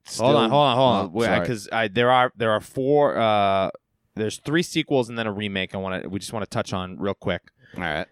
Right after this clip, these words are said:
Speaker 2: But, uh, this movie was nominated for two Academy Awards, uh, for Best Sound and Film Editing, which makes sense,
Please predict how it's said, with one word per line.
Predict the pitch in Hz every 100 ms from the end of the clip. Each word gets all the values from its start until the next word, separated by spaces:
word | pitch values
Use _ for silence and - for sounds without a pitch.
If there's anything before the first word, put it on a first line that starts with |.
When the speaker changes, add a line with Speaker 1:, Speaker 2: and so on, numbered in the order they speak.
| _
Speaker 2:
But, | 123 -
uh, | 131 107
this | 107 160
movie | 208 185
was | 170
nominated | 147 165 160 151
for | 127
two | - 139
Academy | 147 127 113 98
Awards, | 87 87 90 - - _ _ _ _ _ -
uh, | 101 95
for | 87
Best | 98 135 -
Sound | - 120 123 131 143 -
and | 104 90
Film | - 131 123
Editing, | 92 85 85 87
which | 101 95
makes | 117 120 -
sense, | 101 90 - -